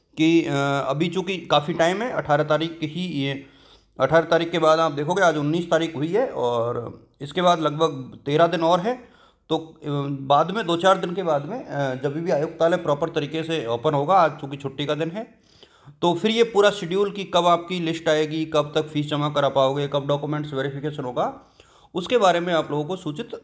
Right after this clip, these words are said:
समय पर कर दिया जाएगा। तो ये बहुत इंपॉर्टेंट सी न्यूज़ थी, मुझे लगा कि आप लोगों के साथ शेयर करना चाहिए, तो शेयर किया है। उम्मीद है कि आपके लिए यूज़फुल रहेगा। आप सभी को all the best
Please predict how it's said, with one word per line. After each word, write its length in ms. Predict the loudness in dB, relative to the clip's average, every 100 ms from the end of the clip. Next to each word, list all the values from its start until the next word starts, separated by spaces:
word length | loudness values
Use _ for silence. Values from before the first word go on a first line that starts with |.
| -8
समय 260 | -2 0 0
पर 160 | 0
कर 160 | 0 -2
दिया 200 | 0 -2
जाएगा। 400 | -2 -4 -6 -10 _ _ _ -6
तो 220 | -4 -2
ये 180 | 0 2
बहुत 220 | 2 2
इंपॉर्टेंट 460 | 0 2 2 0 -4
सी 280 | -6 -4
न्यूज़ 200 | -2 -2 -4
थी, 80 | -8
मुझे 220 | -6 -2
लगा 180 | 2 2
कि 120 | 2
आप 180 | 0 0
लोगों 100 | -4
के 80 | -4
साथ 120 | -6
शेयर 260 | -4 -4 -4
करना 220 | -4 -4
चाहिए, 480 | -6 -8 -10 -14 _ _ _ _ _ _ -2
तो 200 | 0 -2
शेयर 280 | 0 0 2
किया 240 | 0 0
है। 200 | 0 -6
उम्मीद 320 | -4 -2 0
है 100 | -2
कि 100 | 0
आपके 260 | -2 -2 -2
लिए 120 | -2
यूज़फुल 420 | -2 -2 -2 -2
रहेगा। 360 | -2 -2 -4 -8 -6
आप 140 | -6
सभी 220 | -4 -4 2
को 180 | 2
all 120 | 4 2
the 100 | 2
best 180 | -2